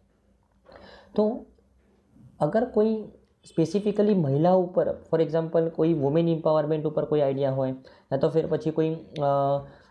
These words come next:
જે માર્જિનલાઇઝ સેક્શન છે, માર્જિનલાઇઝ સેક્શન મતલબ જે લોકો વંચિત હોય અને તેના, તે લોકો જે પ્રોબ્લેમ ફેસ કરી રહ્યા છે, એ લોકો માટે કોઈ સોલ્યુશન હોય, તો એ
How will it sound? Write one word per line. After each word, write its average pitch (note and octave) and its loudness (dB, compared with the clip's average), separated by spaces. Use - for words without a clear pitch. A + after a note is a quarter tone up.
જે E3 2
માર્જિનલાઇઝ C3+ 2
સેક્શન A#2+ -4
છે, G2+ -8
માર્જિનલાઇઝ B2+ 0
સેક્શન D3+ -2
મતલબ D3 0
જે C#3+ -2
લોકો D3 0
વંચિત C#3 -2
હોય G2+ -2
અને C3+ 0
તેના, D3 0
તે E3+ -2
લોકો F3+ 2
જે E3+ 0
પ્રોબ્લેમ D3 2
ફેસ C#3 -2
કરી C3+ -2
રહ્યા B2+ 0
છે, B2+ -4
એ E3 4
લોકો F3+ 2
માટે E3 0
કોઈ D#3 0
સોલ્યુશન C3 -2
હોય, A#2+ -4
તો D#3 0
એ D3+ 0